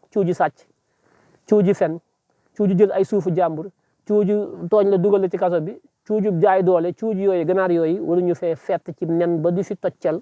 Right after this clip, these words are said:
ba cuuj gi di màgg di jur yeneen i doom. Nañ koy fekk ca fa ko ndey ja di buufe ganaar gi ñu toj cuuj yëpp, benn bu fi màgg. Loolu nag dafa laaj àndandoo ak mànkoo, ndax ganaar yi kat dañoo bëf seeni nen yi saay-saay, te dañuy cofaate. Dañuy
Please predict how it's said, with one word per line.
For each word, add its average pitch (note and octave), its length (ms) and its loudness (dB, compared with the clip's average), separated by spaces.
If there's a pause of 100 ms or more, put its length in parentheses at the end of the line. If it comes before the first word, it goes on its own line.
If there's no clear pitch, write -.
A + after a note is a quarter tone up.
ba E3 160 -2
cuuj G#3 240 -2
gi F3+ 80 0
di F#3 60 4
màgg F3+ 280 0
di E3 140 -2
jur F3 120 0
yeneen E3+ 240 0
i E3 40 -2
doom. C#3 280 -2
Nañ E3 180 -4
koy F3+ 180 -2
fekk - 380 -6
ca A3+ 100 -6
fa A#3 160 -6
ko A3 120 -2
ndey G#3 260 2
ja G3+ 80 4
di F3+ 100 0
buufe F3 320 0
ganaar E3+ 240 0
gi D#3 80 -4
ñu D#3 120 -4
toj E3 200 -4
cuuj E3 220 -2
yëpp, F#3 100 0
benn G3+ 220 0
bu G3 80 0
fi F#3 80 -4
màgg. C#3+ 180 -2 (320)
Loolu B2+ 220 -2
nag A#3+ 100 2 (960)
dafa C3+ 160 0
laaj F#3 180 0 (100)
àndandoo A3 460 0
ak G3+ 120 -6
mànkoo, G3 420 -4
ndax D#3+ 220 -4
ganaar G3 320 0
yi F#3+ 80 -2
kat A3+ 160 -8 (100)
dañoo E3+ 300 -2
bëf G3 260 2
seeni F3+ 220 -4
nen E3+ 140 -2
yi D#3 60 -6
saay-saay, F3 480 -4 (120)
te D#3+ 100 -8
dañuy D#3 260 0 (100)
cofaate. F#3+ 380 0 (2250)
Dañuy C#3 260 2